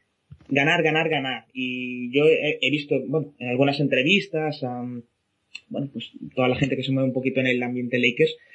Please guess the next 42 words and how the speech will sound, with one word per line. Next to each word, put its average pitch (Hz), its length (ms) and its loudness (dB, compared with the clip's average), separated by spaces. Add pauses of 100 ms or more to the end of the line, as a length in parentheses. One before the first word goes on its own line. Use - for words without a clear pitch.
(160)
que 143 100 2
precisamente 127 520 4
decían 143 300 2
eso, 135 240 0
decían, 120 340 -6
"Los 120 180 0
Ángeles 156 300 4
Lakers 160 320 4
no 143 180 4
se 151 180 4
pueden 156 400 2
permitir 131 680 0 (380)
estar 143 380 2
muchos 139 380 0
años 139 260 -2
abajo 147 420 0
porque 131 260 -4
no 160 340 2
es 127 240 2
bueno 135 320 4
para 123 160 -4
la 117 100 -8
franquicia, 117 520 -8
no 156 360 2
es 131 200 2
bueno 139 440 4 (480)
para, 131 380 0 (400)
para 143 220 4
lo 135 140 2
que 143 200 4
es 160 120 2
los 147 240 2
Lakers 147 360 0
como, 127 360 -8
como 123 380 -8
franquicia 139 640 2
de 135 260 0
baloncesto 139 520 -2
estar - 280 -2
tan 123 140 0
abajo". 127 240 -2
Entonces, 123 280 -4